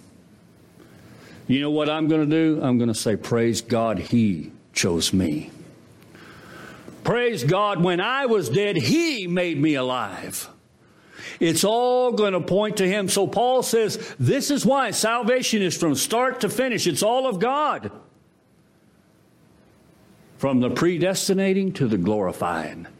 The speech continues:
and everything in between. It's all God. Okay, and I know y'all probably forgot this.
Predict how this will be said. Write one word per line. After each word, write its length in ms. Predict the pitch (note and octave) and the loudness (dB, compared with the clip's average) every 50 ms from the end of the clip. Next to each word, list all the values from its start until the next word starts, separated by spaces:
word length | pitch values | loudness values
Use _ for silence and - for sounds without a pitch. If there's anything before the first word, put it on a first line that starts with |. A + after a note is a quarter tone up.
| - - - | -20 -8 -6
and 160 | A#2 G#2 G2+ | -2 -2 0
everything 480 | G#2 A2+ A2+ A#2 A2 A#2 C3 B2+ B2 B2 | 0 0 0 0 0 0 0 0 0 2
in 140 | A#2+ A#2+ A2+ | 2 0 0
between. 540 | A2 - - G#2+ G2 E2 D#2 D#2 D2+ - - - - - - - - - - - - - - | -2 -2 -2 -2 -2 -2 -4 -8 -10 -12 -16 -20 -20 -20 -20 -20 -20 -20 -20 -20 -18 -4 -2
It's 220 | A2+ G2 - - | -2 -2 0 -2
all 500 | A2+ G2+ G#2 G#2 G#2 G#2 G#2 G#2 G#2+ - - - G2+ | -2 0 0 -2 -2 -2 -2 -4 -6 -8 -10 -6 -2
God. 560 | F2 F#2+ F#2 F2 E2 D2+ D2 D#2 D#2 D2+ - - - - - - - - - - - - - - - - - - - - - - - - - - - - - - - - - - - - - - - - - - | 0 0 0 0 -2 -4 -4 -6 -8 -10 -12 -16 -18 -20 -20 -20 -20 -20 -20 -20 -20 -20 -20 -20 -20 -20 -20 -20 -20 -20 -20 -20 -20 -20 -20 -20 -20 -20 -20 -20 -20 -20 -20 -20 -20 -20 -20 -20 -20 -20 -14 -4
Okay, 200 | - A2 G#2+ G#2+ | -2 0 0 0
and 100 | A2 G#2+ | 0 0
I 80 | A2 A2 | 0 0
know 220 | A#2 C3 C#3+ D3+ | 0 2 2 4
y'all 240 | C#3+ C#3+ C#3 B2+ C3+ | 2 2 2 0 -2
probably 340 | - C#3 C3+ C3 B2+ B2+ A2+ | -2 -2 0 0 0 -2 0
forgot 440 | - B2 G#2+ A2 A2+ A2+ - - | 0 0 0 2 0 0 -2 -2
this. 440 | F#2+ F#2 E2 E2 - - - - - | -2 -2 -2 0 -2 -4 -4 -6 -8